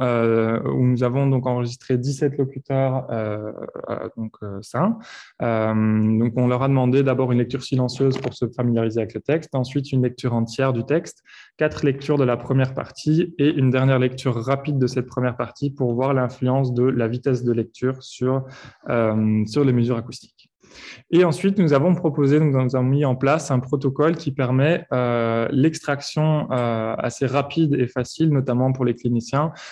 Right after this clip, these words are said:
euh, de quatre types de mesures sur ce texte-là. Le, la première, le premier type de mesures sont ces mesures de qualité vocale. Ce sont des mesures acoustiques tirées de l'Acoustic Voice Quality Index.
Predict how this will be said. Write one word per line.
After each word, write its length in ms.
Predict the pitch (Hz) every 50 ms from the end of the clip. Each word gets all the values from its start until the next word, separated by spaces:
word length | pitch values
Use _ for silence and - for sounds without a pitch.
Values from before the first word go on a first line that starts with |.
| - - - -
euh, 240 | 131 123 120 123
de 240 | 123 123 131 151 160
quatre 440 | 139 - 165 160 151 151 - - 143
types 220 | 135 139 - 139
de 80 | 131 135
mesures 440 | 131 131 127 120 123 135 139 135 135
sur 180 | - 123 -
ce 80 | - 123
texte-là. 680 | 123 - 113 - - - 113 113 147 196 - - - - _ _ _ _ _ _ _ _ - - - 147
Le, 400 | 139 131 131 127 127 123 127 123
la 120 | 127 123
première, 460 | 123 123 - 147 147 147 147 147 147
le 80 | 139 131
premier 400 | 131 131 147 143 139 135 135 131
type 160 | 139 156 143
de 100 | 139 143
mesures 300 | 139 139 139 135 143 135
sont 140 | 139 147 127
ces 180 | 123 - 131
mesures 480 | 123 123 123 120 127 127 123 120 131 139
de 80 | 131 123
qualité 360 | 123 135 127 123 127 139 127
vocale. 600 | 120 127 123 123 - 120 131 170 196 151 127 - - - - - - _ -
Ce 140 | - 139
sont 240 | 131 - 139 135 139
des 140 | 135 127 127
mesures 240 | 127 127 123 131 127
acoustiques 420 | 127 131 135 131 - - 131 -
tirées 340 | - - 139 123 135 143 139
de 100 | 131 131
l'Acoustic 500 | 123 127 127 - - 131 135 - 127 120
Voice 240 | 120 123 131 131 - -
Quality 360 | 127 120 117 117 135 139 -
Index. 500 | 123 139 151 185 226 - - - - _